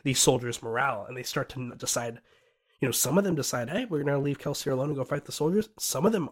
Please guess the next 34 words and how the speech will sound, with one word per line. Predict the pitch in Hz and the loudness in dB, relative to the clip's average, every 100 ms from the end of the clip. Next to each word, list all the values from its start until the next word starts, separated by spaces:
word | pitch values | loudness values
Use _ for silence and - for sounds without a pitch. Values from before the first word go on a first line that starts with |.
| _ | _
outright | 135 147 - 135 | -2 -2 -2 -6
just | - - - _ | -4 -6 -6 _
flee. | - 135 139 107 - _ _ - | -8 -2 -2 -4 -20 _ _ -6
They | 131 | -2
decide | 123 131 123 | 0 0 0
this | 131 - | -4 -4
fight | 131 131 | -4 -4
isn't | 135 131 131 | -4 -8 -4
worth | 131 123 120 | 0 -2 -2
it | |
at | 104 117 | -10 -8
all. | 120 95 _ _ _ _ _ - _ _ _ | -8 -10 _ _ _ _ _ -20 _ _ _
And | 139 127 117 110 _ _ _ _ _ _ _ _ - | 0 2 0 -4 _ _ _ _ _ _ _ _ -8
Vin | 127 139 147 | 4 6 6
sees | - 123 - | 4 -4 -4
this | 117 | -4
and | 120 | -4
goes, | 117 110 - _ _ _ _ _ _ _ _ - | -4 -8 -14 _ _ _ _ _ _ _ _ -8
"Okay, | 135 131 | -4 0
I | 117 135 | 4 4
don't | 135 | 4
need | 131 127 | 2 -2
to | |
go | 127 127 | 2 2
down | 127 135 127 | 4 0 0
there | 113 | -2
and | |
fight. | - 135 120 | 0 0 2
I | 127 | -2
can | 123 127 | -2 -4
help | 127 - | -6 -4
this | 127 - | -6 -4
way. | 110 | -4
Breeze, | 110 123 117 - | -4 -2 -2 -6